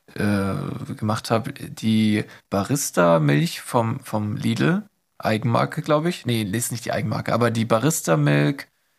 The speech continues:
Hafermilch halt vom, vom Rewe, äh, vom Lidl ist super, super gut. Die ist genauso gut und, äh, kostet wahrscheinlich,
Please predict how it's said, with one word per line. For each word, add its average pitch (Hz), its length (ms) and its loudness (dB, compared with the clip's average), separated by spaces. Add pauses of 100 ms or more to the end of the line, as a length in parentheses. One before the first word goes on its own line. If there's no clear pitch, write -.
(140)
Hafermilch 120 580 2
halt 117 120 2
vom, 113 240 -4
vom 110 240 -4
Rewe, 110 480 -2
äh, 107 200 0 (420)
vom 131 160 4
Lidl 147 440 6
ist - 240 -4
super, 123 360 0
super 107 280 -2
gut. 107 220 -2
Die 107 60 -2
ist 107 120 -4
genauso 123 520 2
gut 117 320 0 (320)
und, 110 400 0
äh, 104 180 0
kostet 117 280 -4
wahrscheinlich, 113 400 -2